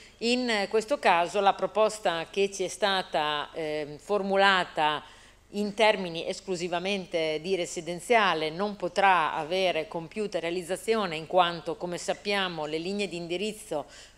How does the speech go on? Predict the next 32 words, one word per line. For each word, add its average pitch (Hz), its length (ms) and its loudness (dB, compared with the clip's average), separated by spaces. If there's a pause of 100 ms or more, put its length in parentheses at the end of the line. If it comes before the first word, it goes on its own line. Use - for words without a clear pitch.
(140)
e 190 220 4
ma, 160 180 -6
mm, 156 200 -10
più 160 160 -8
precisamente 170 800 -2
il 156 240 0
bando 170 540 0
prevede 180 520 0
semplicemente 180 960 -6
ed 175 280 -4
esclusivamente 170 800 -4
l'attuazione 190 960 0
di 151 160 -10
ciò 196 240 0
che 180 340 4
è 165 100 0
previsto 170 600 -4
nell'ambito 156 840 -4 (300)
del 180 180 6
P 175 220 2
S 262 260 -2
C, 262 380 -2 (220)
in 185 220 2
riduzione 170 840 -2
e 156 160 -6
con 170 180 -6
un 170 100 -8
elemento 170 720 -4 (240)
qualitativo 202 840 0
e 160 100 0
ambientale 160 680 0
migliore, 175 600 -2